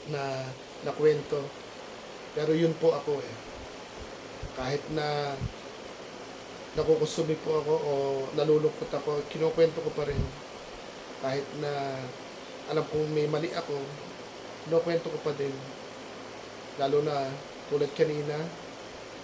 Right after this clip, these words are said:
umaasa ako na magang-maga aalis kami. Nung pala may sorpresa na darating kay Kuya Alvin. Kaya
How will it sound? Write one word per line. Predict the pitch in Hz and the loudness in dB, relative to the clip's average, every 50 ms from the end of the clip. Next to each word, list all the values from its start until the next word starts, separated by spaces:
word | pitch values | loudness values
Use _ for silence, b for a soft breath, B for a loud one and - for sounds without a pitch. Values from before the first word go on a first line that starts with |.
| - - 147 | -8 -6 -2
umaasa | 151 160 156 151 156 151 - 156 151 | 0 2 2 2 2 2 2 2 2
ako | 147 156 | 2 2
na | 151 147 | 0 2
magang-maga | 156 147 147 147 156 151 151 147 143 143 151 147 139 127 | 2 0 2 2 2 2 2 0 0 0 2 0 2 0
aalis | 131 139 143 - - - | 0 -2 -2 -4 -4 -4
kami. | 139 135 127 123 123 131 - - - - - - - - - - - - - | -4 -4 -4 -6 -6 -8 -8 -10 -10 -12 -12 -12 -12 -12 -10 -10 -10 -4 0
Nung | 147 147 147 - | 0 0 2 2
pala | 156 151 156 156 151 143 | 2 4 4 4 2 4
may | 143 135 | 2 2
sorpresa | 135 - - 135 - - 135 139 135 127 - 151 143 135 127 - - - - - - - - - - | 4 2 2 0 2 0 0 0 2 2 2 0 0 0 -4 -8 -10 -12 -12 -12 -12 -12 -12 -8 -2
na | 147 143 | -2 0
darating | 147 151 143 143 143 143 - 151 143 | 2 4 4 4 2 2 0 -2 -4
kay | 139 143 135 - | -2 -4 -4 -4
Kuya | - 131 123 123 113 113 | -4 -2 -2 -2 -2 -2
Alvin. | 117 113 - - - 113 - - - - - - - - - - - - - - - - - - - | -4 -6 -8 -10 -12 -12 -12 -12 -12 -12 -12 -12 -12 -12 -12 -12 -12 -12 -12 -12 -12 -12 -12 -8 -2
Kaya | 127 139 135 | 0 2 4